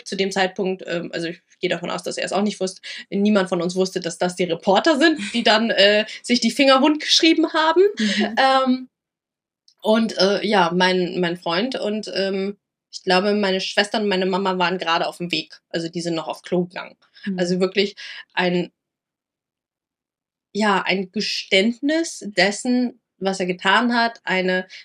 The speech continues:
Speaker 1: Entschuldigung, ähm, in Anführungsstrichen, ein um Verzeihung bitten für das, was er getan hat, ohne dass da groß Augen zuschauen, ohne dass er dazu gezwungen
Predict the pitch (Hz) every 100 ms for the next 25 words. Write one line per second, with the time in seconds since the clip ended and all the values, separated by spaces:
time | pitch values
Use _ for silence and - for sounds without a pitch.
0 | - 196 - 233 240 226 - 208 208 208
1 | - _ _ - 180 180 180 175 - _
2 | _ _ 180 170 208 240 214 202 - 196
3 | 190 196 190 - 180 175 175 - 180 226
4 | 233 185 185 190 190 190 180 180 180 208
5 | - - 214 202 190 175 175 175 175 175
6 | 175 175 165 165 175 - - - - _
7 | 208 214 202 190 180 180 175 175 - 185
8 | 175 170 180 180 - 180 180 180 - -
9 | 170 175 175 - 180 - 180 175 170 -
10 | 180 202 196 175 - 175 - - 175 165
11 | 175 175 - 170 175 - - 185 - -
12 | 185 175 160